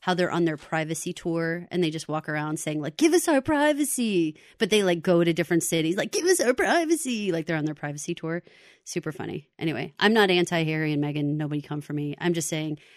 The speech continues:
I think this, that it's interesting that it's, like, very current news and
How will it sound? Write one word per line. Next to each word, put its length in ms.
I 60
think 160
this, 280
that 380
it's 180
interesting 560
that 120
it's, 120
like, 140
very 640
current 380
news 400
and 400